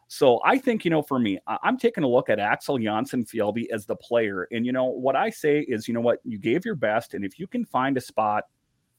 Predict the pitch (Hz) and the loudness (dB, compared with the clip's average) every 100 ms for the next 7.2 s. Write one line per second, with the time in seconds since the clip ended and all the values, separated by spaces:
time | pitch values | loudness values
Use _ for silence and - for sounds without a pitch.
0 | _ _ - - 185 226 175 127 123 143 | _ _ -16 2 4 6 8 8 6 4
1 | 123 127 131 - 113 120 - 120 117 117 | 4 6 6 4 4 2 -2 -4 -2 0
2 | 113 - - - - 95 95 - 113 208 | -2 -6 -20 -12 -4 -4 -2 -2 0 0
3 | - 131 - 139 131 131 127 104 113 117 | 0 -4 0 0 0 -2 -2 -2 0 0
4 | 120 120 139 139 120 110 117 101 143 160 | 2 -2 -2 -2 -4 -2 -2 -2 0 0
5 | 123 120 110 - 113 - 117 - 98 - | 2 0 0 0 -2 2 0 0 -6 -6
6 | 113 120 113 101 - 120 117 - 123 123 | -6 -4 -4 -6 -6 -6 -4 -4 -2 0
7 | 120 120 | 0 0